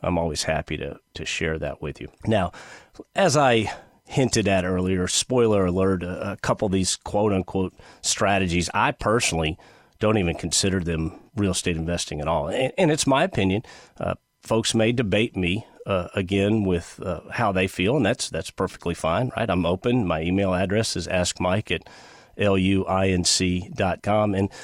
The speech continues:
but again, th-, this is all based on my personal knowledge, my personal experience, and, and my personal education.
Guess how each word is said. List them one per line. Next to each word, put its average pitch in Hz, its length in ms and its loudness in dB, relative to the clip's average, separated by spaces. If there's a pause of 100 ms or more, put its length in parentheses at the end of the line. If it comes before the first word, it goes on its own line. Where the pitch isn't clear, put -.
(260)
but 135 100 2
again, 123 320 4
th-, 139 280 2
this 135 240 2
is 120 100 2
all 120 160 4
based 104 400 2
on 95 80 2
my 95 180 2
personal 95 720 0 (280)
knowledge, 87 640 0
my 73 100 -6
personal 90 420 -4
experience, 80 640 -6
and, 82 240 -8
and 92 160 -6
my 80 220 -6 (420)
personal 92 720 0
education. 87 720 -4